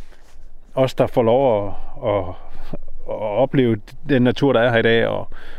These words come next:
og også får lov at arbejde med det og sådan noget, at, øh, Tofteskov i vid udstrækning er urørt af forstlig drift. Der er også områder, der er, øh, berørt af for-, forstlig drift. Vi snakkede lidt sidste gang om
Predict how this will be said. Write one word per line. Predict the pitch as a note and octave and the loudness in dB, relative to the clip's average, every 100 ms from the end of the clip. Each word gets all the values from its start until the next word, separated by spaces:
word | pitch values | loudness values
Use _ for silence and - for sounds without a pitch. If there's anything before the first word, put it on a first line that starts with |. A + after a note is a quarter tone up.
| - | -8
og | - A2 | -6 -4
også | A2 - | -4 0
får | C3+ | 2
lov | A#2 A#2 | 4 4
at | |
arbejde | G#2+ B2 A#2 G#2+ | 4 2 2 0
med | A2 | -4
det | G#2+ | -4
og | |
sådan | A2 | -6
noget, | A2 A2+ | -6 -6
at, | - G#2+ - - - - - - - | -2 -4 -4 -10 -20 -20 -18 -16 -6
øh, | A2+ G2+ F#2+ F#2+ F#2 | -4 -2 -4 -4 -2
Tofteskov | - B2 - - A2+ A2 G#2+ - - - - - - | 0 0 -2 -2 2 4 2 -4 -10 -10 -10 -10 -8
i | A#2+ G#2 | -4 0
vid | A#2 F#3+ | 2 4
udstrækning | C3 - G#2+ G#2 A2 G#2+ - | 4 2 0 0 -2 -4 -2
er | A2+ | -2
urørt | D#3 C#3+ B2+ A2+ | -2 0 2 2
af | G#2+ | 0
forstlig | - B2+ - A#2 | 0 0 0 -2
drift. | A2+ B2 - | 0 0 0
Der | A#2+ | 0
er | |
også | G2+ G#2 A2 | 0 0 -2
områder, | A2+ A#2+ G#2 | -2 0 0
der | |
er, | - G2 A#2 C#3 - - | 0 2 2 2 0 0
øh, | A2 G2 F#2 F2 E2+ - | 2 0 -2 -4 -6 -4
berørt | F#2 A2+ C3 | 2 4 4
af | - | 2
for-, | A#2+ G#2+ - | 0 0 0
forstlig | B2+ - A#2 | 0 0 0
drift. | A2+ A#2 - - - - - - | 0 0 -6 -12 -6 -2 0 2
Vi | A2+ | 2
snakkede | A2 A2 A2+ A2 | 4 4 4 4
lidt | G#2 | 2
sidste | - G#2 - | 0 0 2
gang | G2+ G2+ G2 | 2 4 2
om | F#2+ F#2 F#2 | 2 0 -2